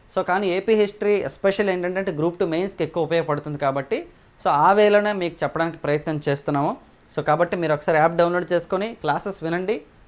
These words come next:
మీకు నచ్చితేనే తీసుకోండి. ఓకే, ఆ, అలాగే already మన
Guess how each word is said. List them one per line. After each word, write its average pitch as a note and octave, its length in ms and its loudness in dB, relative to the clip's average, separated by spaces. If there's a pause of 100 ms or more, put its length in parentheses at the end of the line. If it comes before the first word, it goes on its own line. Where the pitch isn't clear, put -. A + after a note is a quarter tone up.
మీకు C3 200 -8
నచ్చితేనే F#3+ 480 -6
తీసుకోండి. F3 400 -2 (400)
ఓకే, G#3+ 140 -2 (400)
ఆ, B2 40 2 (100)
అలాగే D#3+ 220 6 (960)
already G#3+ 320 6
మన F#3 100 0